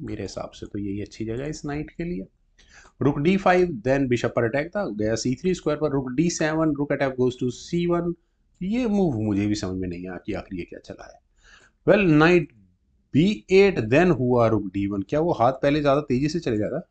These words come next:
जो सी वन स्क्वायर पर जाकर रुक गया, क्योंकि रुक को आना ही डी वन स्क्वायर पर चाहिए था, रुक एक्सचेंज आस्किंग है। और ऑब्वियस है, एक कंप्लीट माइनर पीस यहाँ पर, अ, व्हाइट ज़्यादा है, तो बेनिफिट में तो है। व्हाइट अगर मेटल एक्सचेंज करेगा, एक या दो पॉन्स लेने हैं,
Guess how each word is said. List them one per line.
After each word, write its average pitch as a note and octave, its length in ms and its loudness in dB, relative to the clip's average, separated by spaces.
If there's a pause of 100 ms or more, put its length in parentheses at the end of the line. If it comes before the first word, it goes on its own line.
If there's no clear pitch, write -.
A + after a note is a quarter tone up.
जो A#2+ 120 -4
सी B2 180 -2
वन C3 120 2
स्क्वायर C3 240 -4
पर B2 120 -2
जाकर A#2 240 0
रुक A2+ 120 -2
गया, - 200 -20 (400)
क्योंकि - 260 -8
रुक C3+ 260 0
को F3+ 80 2 (160)
आना A#2+ 180 4
ही F3+ 100 6
डी E3 160 4
वन C#3+ 140 4
स्क्वायर A2+ 260 -2
पर - 140 -4
चाहिए F#2 220 -8
था, C3 100 -4
रुक A#2+ 140 -2
एक्सचेंज F#2+ 340 -4
आस्किंग E2 360 -12
है। - 60 -20 (220)
और E2+ 100 -10
ऑब्वियस A#2 340 2
है, C3 120 2
एक B2+ 120 -2
कंप्लीट C3 400 2
माइनर A2 360 -2
पीस D3+ 200 0
यहाँ A#2+ 220 -2
पर, C3 160 0 (500)
अ, A#2+ 60 2 (240)
व्हाइट D3+ 280 6
ज़्यादा D3+ 300 4
है, - 160 -6 (340)
तो F#2 180 -6 (640)
बेनिफिट F#2+ 440 -4
में D#3+ 120 2
तो E3 80 0
है। F#3+ 120 0
व्हाइट B2+ 480 2
अगर C#3 120 2
मेटल C3 320 0
एक्सचेंज C#3+ 280 0
करेगा, C3+ 300 0
एक C#3 220 0
या D3+ 80 4
दो B2+ 160 4
पॉन्स C#3+ 260 2
लेने C3+ 300 2
हैं, C3 80 0